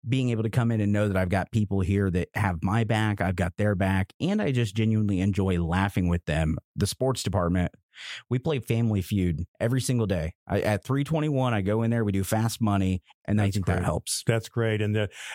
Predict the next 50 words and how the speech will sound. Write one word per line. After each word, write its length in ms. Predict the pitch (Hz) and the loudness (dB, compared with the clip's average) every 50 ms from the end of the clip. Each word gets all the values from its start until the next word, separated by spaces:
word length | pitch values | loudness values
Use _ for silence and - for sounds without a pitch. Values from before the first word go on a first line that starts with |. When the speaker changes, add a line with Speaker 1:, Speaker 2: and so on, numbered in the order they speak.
| - | -6
Speaker 2:
and 300 | - 170 151 139 131 131 _ _ _ _ _ | -2 -2 0 0 -2 -4 _ _ _ _ _
when 120 | - 139 131 | -4 -2 0
you 80 | 143 | 0
have 100 | 143 120 | -2 -2
joy 220 | 107 117 170 185 214 | -2 -2 0 0 0
in 80 | 208 | 0
your 120 | 190 175 151 | 0 0 0
life, 300 | 139 127 127 127 123 - | 0 0 0 -2 -2 -4
it 80 | 117 110 | -2 -2
makes 220 | 113 120 - - | -2 -2 0 0
a 100 | 117 104 95 | -2 -2 -2
big 260 | 113 120 131 135 120 | -2 -2 -2 -2 0
difference, 400 | 120 123 113 - 127 117 - - | -2 -2 0 0 -2 -4 -2 -6
especially 400 | 113 95 - - 127 - 90 120 | -4 -2 0 0 0 2 0 0
Speaker 1:
Yeah. 60 | 110 | 0
Speaker 2:
when 120 | 110 113 110 | 0 0 0
you 100 | 110 104 | 0 0
have 180 | 113 110 98 - | 0 0 -2 -2
some 300 | - 113 101 98 90 - _ - - _ _ | -2 -2 0 0 -2 -4 _ -20 -20 _ _
challenging 540 | - - - 135 120 120 120 110 - 110 98 | -6 -4 -2 0 0 0 0 -2 -2 -6 -4
things 380 | - - 120 117 120 117 101 110 | -2 -2 0 0 0 0 -2 -2
in, 180 | 107 101 104 - - | -2 -2 -2 -4 -2
in 180 | - 113 110 107 | -2 0 0 0
your 180 | 101 98 98 | 0 0 0
life 280 | 98 101 110 120 123 - | 0 0 0 0 0 0
that, 200 | 113 98 98 92 | 0 -2 0 0
that, 200 | 98 95 95 - | -2 -2 -2 -2
that 200 | - 95 92 - | -4 -6 -6 -6
come 220 | - - 135 120 101 | -4 -2 -2 0 0
along. 440 | 101 104 110 117 123 135 160 165 135 | -2 -2 -2 0 0 0 0 0 0
And 220 | 113 110 110 98 - - - - - - - - - - | 0 -2 -2 -4 -6 -12 -18 -16 -14 -14 -14 -10 -6 -6
it 80 | 117 | -4
sounds 220 | - - 156 156 151 | -2 -2 -2 0 0
like, 200 | 156 143 - 131 | -2 -2 -2 -2
uh, 80 | 117 | 0
you 220 | 113 120 120 117 117 | 0 0 0 0 0
really 260 | 135 147 143 131 117 | 0 0 0 0 0
enjoy 380 | 110 107 101 147 143 147 147 | -2 0 0 0 0 0 0
that, 260 | 127 135 131 135 139 135 | 0 0 0 2 0 0
and 140 | 117 101 | -2 -2
you 100 | 104 110 | -2 -2
enjoy 320 | 113 110 101 - 151 160 156 | -2 -2 0 0 0 0 0
telling 360 | - - - 175 175 147 127 | -2 -2 -2 0 0 0 -2
stories 360 | - - 196 196 170 123 110 | -2 -2 0 0 0 0 0
too, 160 | - - 139 | 0 0 0
don't 260 | 113 113 110 92 - - | 2 0 -2 -2 -4 -8
you? 60 | - - _ | -14 -6 _
Speaker 1:
I 100 | - 90 | -2 -2
love 300 | 85 90 95 92 90 85 | 0 0 0 0 0 0
it. 180 | 95 92 - | 0 -2 -2